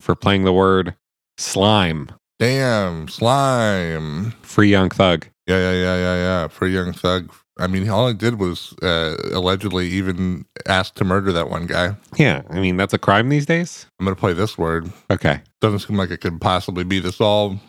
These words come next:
Speaker 2: knowing what cowards they are at the New York Times, but it's what's in my head, so I'm gonna play it.
Speaker 1: Sounds like it's a, sounds like it might be a controversial pick.
Speaker 2: And I got two green letters for playing the word abort.
Speaker 1: Yeah, we've tried that one in the past.
Speaker 2: Mm-hmm.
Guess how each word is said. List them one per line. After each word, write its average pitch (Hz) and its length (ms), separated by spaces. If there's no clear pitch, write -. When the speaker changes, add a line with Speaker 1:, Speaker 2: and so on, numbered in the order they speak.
Speaker 2:
knowing 113 300
what 107 120
cowards 110 560
they 101 160
are 101 160
at 98 60
the 98 80
New 98 60
York 95 220
Times, 95 480
but 87 280
it's 104 180
what's 98 220
in 92 100
my 92 100
head, 87 300
so 85 140
I'm 85 60
gonna 85 180
play 85 260
it. - 140
Speaker 1:
Sounds 92 200
like 90 120
it's 87 140
a, 78 420
sounds 107 180
like 110 100
it - 60
might 95 180
be 92 100
a 76 60
controversial 117 760
pick. - 400
Speaker 2:
And 147 120
I 180 80
got - 380
two 196 400
green 110 420
letters 82 440
for - 120
playing 151 580
the 127 60
word 143 320
abort. 127 760
Speaker 1:
Yeah, 92 120
we've 113 160
tried 107 260
that 110 180
one 92 100
in 82 80
the 82 80
past. 85 480
Speaker 2:
Mm-hmm. 127 540